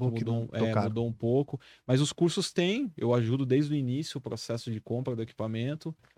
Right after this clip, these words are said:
Speaker 1: Puta, importante, hein,
Speaker 2: Até
Speaker 1: assessoria.
Speaker 2: o, até toda a assessoria aí, regulamentação.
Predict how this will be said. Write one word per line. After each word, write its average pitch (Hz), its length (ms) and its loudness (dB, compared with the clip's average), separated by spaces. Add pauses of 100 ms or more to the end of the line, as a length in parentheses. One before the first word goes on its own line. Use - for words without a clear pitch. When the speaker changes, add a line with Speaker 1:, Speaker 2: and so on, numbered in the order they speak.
(120)
Speaker 1:
Puta, 120 160 -6
importante, 113 500 -10
hein, 117 40 -8
Speaker 2:
Até 117 120 4
Speaker 1:
assessoria. 120 380 6
Speaker 2:
o, 131 220 0
até 113 240 -2
toda 151 300 0
a - 20 0
assessoria 151 560 4
aí, 123 380 0
regulamentação. 117 1400 -2